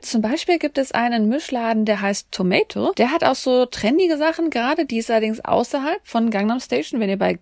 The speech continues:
Exit zehn rausgeht. Auf Exit elf selber gibt's einen ähnlichen Laden wie Tomato. Das ist einfach so wirklich das, was gerade im Trend ist. Allerdings, die können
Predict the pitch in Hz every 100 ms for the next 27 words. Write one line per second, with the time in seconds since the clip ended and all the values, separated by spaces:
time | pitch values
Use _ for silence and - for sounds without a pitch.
0 | _ - - 185 170 - 196 269 202 170
1 | - 180 262 202 240 - 277 - 220 311
2 | - 254 240 220 - 180 - 330 330 240
3 | 185 170 175 170 - 165 156 160 226 320
4 | 190 190 196 202 190 190 190 180 185 -
5 | 196 180 - 175 175 - 190 226 294 294
6 | 302 - - - 254 277 302 269 - 247
7 | 277 247